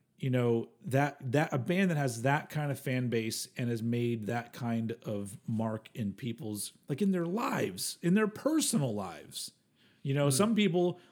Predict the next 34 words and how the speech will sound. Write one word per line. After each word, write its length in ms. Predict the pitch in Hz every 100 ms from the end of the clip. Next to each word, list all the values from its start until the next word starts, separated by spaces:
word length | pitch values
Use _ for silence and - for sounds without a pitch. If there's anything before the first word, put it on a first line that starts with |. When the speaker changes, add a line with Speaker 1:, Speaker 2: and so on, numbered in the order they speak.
| _
Speaker 1:
listen 320 | 143 151 160
to 80 | 147
music 480 | 139 120 113 135 - _ _ _ -
and 140 | 147
then 400 | 143 143 147 147
they'll, 240 | 135 139 135
they 140 | 139
move 180 | 139 135
about 240 | 131 139
their 100 | 143
day. 300 | 139 196 120
But 160 | 101 113
I 40 |
think 220 | 120 135 123
there's, 320 | 127 117 - -
uh, 160 | 101
with, 160 | 127 123 - 175
with, 220 | 123 135 -
with 160 | 120
bands 220 | 113 135 127
like 120 | 110
Rush, 420 | 147 165 127 - _ _ _ _
the 120 | 117 107
fans, 480 | - 208 165 127
like, 260 | 113 104 - -
you 100 | 117
know, 260 | 104 101 - _ _ _ _ _ _ _
that 100 | 123
shit's 200 | - 165
a 60 | 147
part 220 | 175 180
of 60 | 180
your 100 | 180
life. 400 | 214 190 -